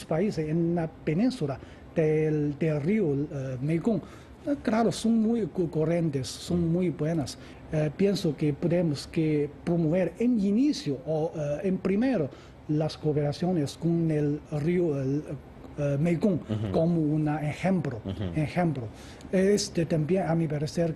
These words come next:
Speaker 1: es una parte muy activo y positivo.
Speaker 2: Sí, claro. Y entonces, en el futuro, ¿en qué aspectos cree que los seis países pueden hacer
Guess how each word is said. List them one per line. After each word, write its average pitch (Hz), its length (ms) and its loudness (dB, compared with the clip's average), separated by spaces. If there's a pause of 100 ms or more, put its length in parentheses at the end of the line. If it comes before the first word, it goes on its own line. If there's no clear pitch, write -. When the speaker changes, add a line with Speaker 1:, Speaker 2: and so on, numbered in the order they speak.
Speaker 1:
es - 400 -4 (280)
una 151 540 2 (140)
parte 170 440 0
muy 196 640 2
activo 147 640 0
y 147 280 2
positivo. 139 520 -4 (400)
Speaker 2:
Sí, 107 280 2 (180)
claro. 92 380 4 (320)
Y 104 360 4 (300)
entonces, 170 440 2 (220)
en 120 120 2
el 113 60 4
futuro, 151 560 2 (220)
¿en 107 160 0
qué 143 200 2
aspectos 107 800 -2 (240)
cree 104 300 4
que 90 300 2 (440)
los 92 180 4
seis 107 180 2
países 90 540 0
pueden 92 500 0
hacer 95 460 0